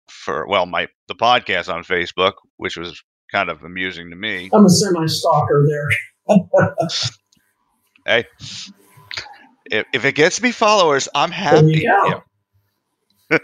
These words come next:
Speaker 1: Yeah. <laughs> So how did you get involved with, uh, Ten Point Crossbows?
Speaker 2: Well, it's kind of a odd story. Um, I'd actually purchased a crossbow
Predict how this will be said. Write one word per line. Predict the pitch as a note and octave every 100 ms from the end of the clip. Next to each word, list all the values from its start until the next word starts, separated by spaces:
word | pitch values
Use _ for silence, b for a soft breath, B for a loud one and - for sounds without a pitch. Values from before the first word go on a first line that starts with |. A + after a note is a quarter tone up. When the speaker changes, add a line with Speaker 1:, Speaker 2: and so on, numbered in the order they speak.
| -
Speaker 1:
Yeah. | -
<laughs> | _ _ _ _ C3+ D3 D#3+ D#3 C#3
So | - D3+ D3 -
how | - F3+
did | F#3+ E3+ A#2
you | C#3+ E3
get | D3 C#3 - _
involved | B2+ A#2+ G#2 A#2 G#2+ G2
with, | G#2+ G2+ G#2
uh, | G#2+ G2 -
Ten | A2 G#2
Point | F#2 G2 F#2
Crossbows? | F#2 D#2+ - - - - _
Speaker 2:
Well, | A#3+ C4
it's | - -
kind | A#3 A#3
of | F#3
a | E3 D3+ B2+ - _ _ _ -
odd | F#3 F#3 F3
story. | - G#3+ A3+ F#3 E3 E3+ E3+ - _ _ _ _ -
Um, | D#3+ D#3 C4+ C4+ - _ _ _ _ _ _ _ _ _ F3+
I'd | F3+
actually | G3 A3+ - A3+ G3+ F#3+ E3+ - _
purchased | - A#3+ A3+ -
a | E3+
crossbow | - F#3+ F3+ - F#3+ F#3+ F#3 F#3 F#3